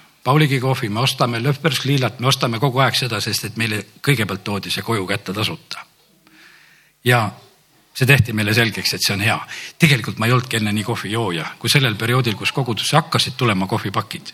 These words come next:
Nüüd ma olen kõva kohvijooja. Kogu aeg läheb. Ja kogu aeg toetan neid. Väga hästi tean,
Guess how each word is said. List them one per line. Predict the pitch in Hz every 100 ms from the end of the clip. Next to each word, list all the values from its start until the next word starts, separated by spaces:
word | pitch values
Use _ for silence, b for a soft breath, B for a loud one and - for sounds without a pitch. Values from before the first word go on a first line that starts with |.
| -
Nüüd | 104
ma | 107
olen | 135
kõva | 214 120
kohvijooja. | 131 - 107 82 - - B B -
Kogu | 147 123 110
aeg | 110 95
läheb. | 92 - - B B B B
Ja | 151 135 - - -
kogu | 208 190
aeg | 190 - -
toetan | 170 - 139 131
neid. | 143 123 -
Väga | 135 143
hästi | 156 147 139
tean, | 147 107